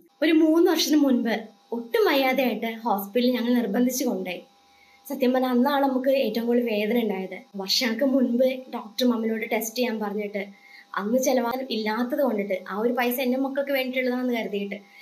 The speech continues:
ചെലവാക്കാതിരുന്നതുകൊണ്ട് മാത്രം ഞങ്ങൾ അറിയാതെ പോയൊരു കാര്യമായിരുന്നു മമ്മിക്ക് വീണ്ടും cancer ഉണ്ടെന്നുള്ള കാര്യം. പി പി എസ് ലേക്ക് ഷോർ ഹോസ്പിറ്റലിൽ മദേഴ്സ് ഡേ അനുബന്ധിച്ചിട്ട് അവർ ഒത്തിരി മദേഴ്സ് ഡേ package conduct ചെയ്യുന്നുണ്ട്. mammogram ചെയ്യുന്നുണ്ട്,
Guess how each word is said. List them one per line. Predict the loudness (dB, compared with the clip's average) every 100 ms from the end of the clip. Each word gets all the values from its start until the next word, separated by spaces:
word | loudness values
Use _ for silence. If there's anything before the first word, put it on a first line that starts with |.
| -14 -4
ചെലവാക്കാതിരുന്നതുകൊണ്ട് | -2 0 0 0 0 0 2 2 2
മാത്രം | 0 -4 -4 -4 -4 -10 _ _ _ _
ഞങ്ങൾ | -6 -4 -2
അറിയാതെ | -2 -2 0 0
പോയൊരു | 2 2
കാര്യമായിരുന്നു | 0 -2 -2 -2 -2 -6 -10
മമ്മിക്ക് | -6 -2 -2
വീണ്ടും | -4 -4 -4 -4
cancer | -2 -2 -2 -4
ഉണ്ടെന്നുള്ള | -2 -2 -4 -6
കാര്യം. | -8 -10 -14 -20 _ _ _
പി | -2
പി | 0
എസ് | 0 2
ലേക്ക് | 0 2
ഷോർ | 0
ഹോസ്പിറ്റലിൽ | 0 -4 -6 -4 -2
മദേഴ്സ് | -4 -4 -2 -4 -2
ഡേ | -4
അനുബന്ധിച്ചിട്ട് | -4 -4 -6 -6 -8 -12 -20 -12
അവർ | -4 0
ഒത്തിരി | 0 0 -2 -2 -4
മദേഴ്സ് | -4 -2 2 2 0
ഡേ |
package | -2 -4 -4 -2 0
conduct | 0 -4 -4
ചെയ്യുന്നുണ്ട്. | -4 -4 -6 -8 -12 _ _ _ _ -10
mammogram | -6 -4 -4 0 0
ചെയ്യുന്നുണ്ട്, | 2 0 -2 -2 -4